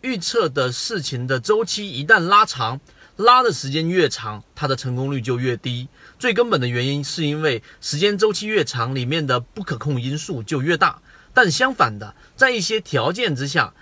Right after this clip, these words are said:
环境没有大变化的短周期事情上，我们是可以完成预测的。这是第一个超预测的一个观点。第二个，在缠论里面，其实跟这一个，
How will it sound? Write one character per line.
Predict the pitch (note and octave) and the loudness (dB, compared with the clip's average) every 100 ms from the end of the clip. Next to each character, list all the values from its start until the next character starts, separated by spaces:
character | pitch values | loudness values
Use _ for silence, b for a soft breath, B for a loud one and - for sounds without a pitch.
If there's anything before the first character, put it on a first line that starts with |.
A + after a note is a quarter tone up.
| b | b
环 | - C#3 D#3+ | 0 2 2
境 | G#3+ A#3 | 0 0
没 | C#3 | 0
有 | C#3 A#2+ | 0 2
大 | F3 | 4
变 | D3 D3+ | 4 0
化 | C#3+ C3+ | -2 -2
的 | A#2+ A#2+ | -2 -6
短 | - A#2 A2+ A#2 | -2 -2 -4 2
周 | A3 A#3+ | 2 4
期 | - G3+ | -2 -6
事 | F3 | -6
情 | C#3+ A#2+ | -6 -4
上， | A#2 A#2+ A2 B B | -2 -4 -4 B B
我 | A#2+ G#2+ | -4 -2
们 | A#2 | -4
是 | B2+ | -6
可 | C#3+ B2 | -6 -4
以 | G#2 | -4
完 | G#2+ C#3 | -6 -4
成 | B2 C3+ | -4 -4
预 | D3 | -4
测 | - E3+ | -4 -6
的。 | A#2 - B B B | -6 -10 B B B
这 | G3 | 2
是 | |
第 | G3+ C4 | 2 0
一 | F3 | 0
个 | D#3+ - _ | 0 -2 _
超 | - D3 D3+ | -4 -2 0
预 | C#3 | -2
测 | A#2+ C#3 | -2 -2
的 | A2 | -2
一 | G#2+ | -4
个 | A#2+ | -4
观 | B2 B2+ B2+ | -2 -2 -2
点。 | G2 B B B - | -6 B B B 0
第 | C#4 | 6
二 | G3 | 6
个， | D3 - _ | 4 0 _
在 | E3 | -2
缠 | - C3+ C#3+ | -2 0 0
论 | C4 G#3 | 2 0
里 | A2 | -2
面， | A2 G#2+ | -6 -8
其 | - C#3 | -6 -6
实 | D#3 | 0
跟 | F#3+ G3+ | 0 0
这 | C4+ | 0
一 | D#3+ | -2
个， | A#2+ C#3 A2+ | 0 -2 -2